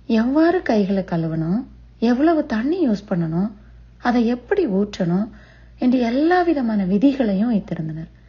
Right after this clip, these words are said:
இங்க பிரச்சனை என்னன்னா, அவங்க தங்களோட அந்த விதிகளை உண்மையான வேதம் போல் கருதினர். ஒரு நாள் இந்த தலைவர்கள் இயேசுவிடம் போய் அவருடைய சீடர்கள் ஏன் கைகளை கழுவவில்லை என்று கேட்டார்கள். அதற்கு இயேசு மத்தேயு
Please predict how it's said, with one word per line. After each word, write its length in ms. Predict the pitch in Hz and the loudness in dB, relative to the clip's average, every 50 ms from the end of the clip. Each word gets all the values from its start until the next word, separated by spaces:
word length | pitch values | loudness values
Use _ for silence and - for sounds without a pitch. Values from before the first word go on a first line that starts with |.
| - - - - - - | -20 -20 -20 -20 -16 -2
இங்க 160 | - 262 262 269 | 2 2 2 4
பிரச்சனை 560 | 269 247 277 277 - 370 403 403 311 214 185 | 4 2 0 0 0 -2 -2 0 0 2 2
என்னன்னா, 440 | 180 170 156 156 165 190 240 294 - - - - - - - - - | 2 0 0 0 -2 -2 -2 -2 -6 -10 -18 -20 -20 -20 -20 -6 -2
அவங்க 340 | 269 269 269 269 240 240 240 | 2 4 4 4 2 2 0
தங்களோட 260 | 247 294 311 311 294 | 2 4 4 4 4
அந்த 180 | 285 247 226 220 | 4 2 2 2
விதிகளை 600 | 202 247 226 359 415 392 392 302 220 202 185 180 | 2 4 4 4 4 4 2 0 0 0 0 0
உண்மையான 440 | 214 208 220 247 269 269 294 330 | 0 0 0 0 0 0 0 0
வேதம் 480 | 294 208 220 226 247 294 311 330 285 196 | 0 0 -2 0 0 0 0 0 0 0
போல் 180 | - 233 269 277 | 0 -2 -4 -2
கருதினர். 520 | - 208 185 175 175 165 160 170 190 - - - - - - - - - - - - - - | 0 0 0 0 0 -2 -4 -4 -6 -10 -14 -20 -20 -20 -20 -20 -20 -20 -20 -20 -20 2 4
ஒரு 220 | 302 349 349 320 | 6 6 6 6
நாள் 240 | 254 226 247 285 294 | 4 2 2 2 0
இந்த 120 | 254 202 | 0 0
தலைவர்கள் 500 | 185 - 185 196 240 277 294 285 233 220 | -2 -2 -4 -4 -2 -2 -2 0 0 2
இயேசுவிடம் 600 | 202 202 202 220 214 - - 220 202 170 175 160 156 | 2 4 2 2 0 0 2 2 2 4 2 0 -2
போய் 280 | - 180 190 233 277 - - - - - - - - - | -2 -2 -2 -4 -4 -8 -16 -20 -20 -20 -20 -20 -20 -4
அவருடைய 340 | - 294 285 269 285 277 269 | 0 0 2 2 2 0 0
சீடர்கள் 540 | - 349 370 403 403 349 320 262 220 190 | 2 2 2 4 2 2 2 0 2 2
ஏன் 220 | 185 202 233 262 302 | 4 4 2 2 2
கைகளை 420 | - 208 190 190 190 208 190 180 | 2 2 2 2 2 2 0 0
கழுவவில்லை 600 | - 185 185 202 233 254 269 220 196 180 185 208 | 0 0 0 2 4 4 4 4 4 4 4 4
என்று 200 | 208 175 170 - | 2 2 0 -2
கேட்டார்கள். 540 | - - 180 180 - 175 151 160 165 165 - - - - - - - - - - | -4 -6 -6 -4 -6 -8 -8 -8 -8 -10 -10 -12 -16 -20 -20 -20 -20 -20 -8 -4
அதற்கு 460 | 233 208 285 349 - - - 285 208 | 0 2 2 2 2 0 0 2 2
இயேசு 460 | 170 165 - - - 202 220 277 - - - - - - - - - - - - | 2 0 -4 -4 -2 -2 -2 -2 -4 -12 -20 -20 -20 -20 -20 -20 -20 -6 -2 0
மத்தேயு 360 | 262 262 262 359 370 370 | 0 0 2 0 0 0